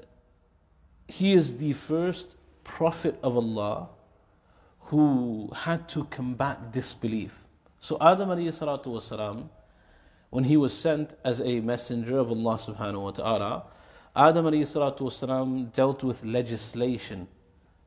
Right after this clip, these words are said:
of being established on the earth, what are the rules, what we should do, what we shouldn't do.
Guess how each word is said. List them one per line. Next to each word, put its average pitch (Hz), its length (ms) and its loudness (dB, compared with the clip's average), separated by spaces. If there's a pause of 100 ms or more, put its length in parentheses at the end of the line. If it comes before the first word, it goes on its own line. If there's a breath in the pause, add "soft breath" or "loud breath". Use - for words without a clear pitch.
of 117 140 -4
being 123 180 6
established 120 680 -2
on 120 140 -2
the 113 140 -4
earth, 117 320 4
what 120 160 4
are 123 60 4
the 117 120 2
rules, 120 520 0
what 117 300 -2
we 120 160 -4
should 117 280 -6
do, 120 120 -2
what 123 160 -2
we 120 100 -6
shouldn't 113 320 -2
do. 92 140 -10